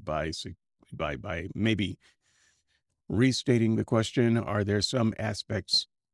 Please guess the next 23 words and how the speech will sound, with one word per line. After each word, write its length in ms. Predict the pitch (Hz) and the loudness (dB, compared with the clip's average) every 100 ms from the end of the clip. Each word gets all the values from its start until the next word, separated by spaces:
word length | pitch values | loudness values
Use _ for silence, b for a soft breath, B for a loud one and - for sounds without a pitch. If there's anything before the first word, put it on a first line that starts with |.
| - | -8
of 380 | 98 92 92 - - _ _ _ _ _ _ _ _ _ - | -4 -2 -4 -8 -20 _ _ _ _ _ _ _ _ _ -14
a 60 | |
traditional 720 | - - 95 110 - 101 98 | -12 -6 -2 -2 0 2 0
religion 800 | 95 95 95 101 92 92 80 82 - _ _ - _ | 0 0 2 2 2 -2 -4 -6 -12 _ _ -20 _
that 180 | - 87 | -6 -4
have 240 | 98 151 | -6 0
been 320 | 107 92 92 - _ _ _ - | 0 2 -2 -6 _ _ _ -4
placed 400 | 98 92 - - _ _ - | -2 -2 -6 -12 _ _ -4
in 240 | 95 92 | -2 -2
doubt 340 | 87 87 90 - | -2 -2 -4 -6
or 160 | 101 | -8
debunked 540 | 87 87 87 85 - - 95 | -4 -4 -4 -6 -8 -16 -14
by 140 | 87 82 | -8 -8
science? 640 | - 85 71 - - - _ _ - - - | -8 -8 -8 -8 -10 -10 _ _ -20 -20 -12
The 340 | 117 123 117 | -8 -4 -2
answer 300 | 107 107 - | -2 -2 -4
would 180 | 92 85 | -4 -2
be 100 | 78 | -4
yes. 360 | 78 104 - - | -2 -2 -4 -8
But 140 | 120 80 | -6 -6
of 120 | - | -4
course, 320 | 110 95 - | -4 0 0
then 320 | 110 92 85 | 0 -2 -2